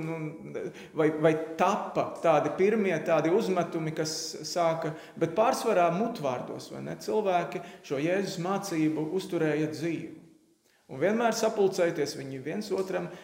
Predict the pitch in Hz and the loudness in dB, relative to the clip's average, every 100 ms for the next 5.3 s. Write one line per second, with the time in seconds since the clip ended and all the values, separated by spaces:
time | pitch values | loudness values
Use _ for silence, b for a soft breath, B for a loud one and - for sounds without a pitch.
0 | B - 143 143 165 165 165 - 165 - | B -8 -6 0 2 4 2 -2 -2 -2
1 | 135 117 117 113 113 - B B 131 143 | -4 -4 -8 -12 -14 -14 B B -6 -6
2 | 135 135 - - 190 202 247 226 214 190 | -4 -6 -6 -2 -2 2 2 4 4 4
3 | 190 - - 135 - 151 143 143 131 180 | 0 -4 -4 -8 -2 -2 0 -4 0 2
4 | 196 185 135 131 131 147 165 180 131 143 | 2 0 -2 -4 -4 -2 0 -2 -2 -2
5 | 160 180 | 0 0